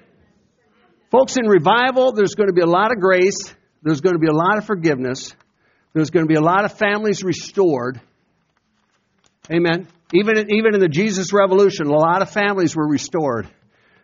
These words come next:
because kids went back to their mom and dads, said, "Oh, I'm sorry. Oh, shouldn't have done that." Or moms and dads go to their kids, "Oh, I'm sorry. Shouldn't have treated you that way."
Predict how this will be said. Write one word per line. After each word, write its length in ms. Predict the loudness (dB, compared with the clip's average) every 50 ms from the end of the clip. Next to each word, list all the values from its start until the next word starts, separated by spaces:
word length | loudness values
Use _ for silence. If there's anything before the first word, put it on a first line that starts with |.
| _ -10
because 300 | -4 -2 -2 -2 -2 -2
kids 280 | 0 -2 0 2 2
went 160 | 0 2 2
back 220 | 2 2 2 0 -2
to 100 | -4 -4
their 100 | -2 -2
mom 260 | 0 0 0 0 -2
and 120 | -2 -2
dads, 500 | 0 0 2 2 0 -2 -2 -6 -12 -20 _ _
said, 180 | -6 -6 -4 -2
"Oh, 120 | -4 -4
I'm 140 | -4 -6 -8
sorry. 480 | -10 -8 -6 -4 -4 -2 -2 -4 -6 -8 -10
Oh, 200 | -12 -14 -14 -14
shouldn't 280 | -14 -12 -10 -8 -8 -6
have 60 | -4
done 220 | -4 -4 -4 -4
that." 420 | -4 -2 -2 -2 -2 -2 -4 -6 -12 _ _ _ _ _ _ _ _ _ _ -2
Or 100 | -2 0
moms 280 | 2 2 2 2 2 2
and 120 | 2 2
dads 260 | 4 4 2 2 2
go 100 | 0 0
to 80 | 2 2
their 100 | 0 -2
kids, 220 | 0 -2 -2 -2 -2
"Oh, 80 | -4 -4
I'm 140 | -4 -4 -6
sorry. 420 | -4 -2 0 2 2 2 0 -2
Shouldn't 220 | -2 -2 -2 -2
have 120 | -2 -2 -2
treated 240 | 0 0 0 0 -2
you 80 | -2
that 220 | 0 0 0 0 0
way." 500 | 0 2 2 4 2 2 0 -2 -6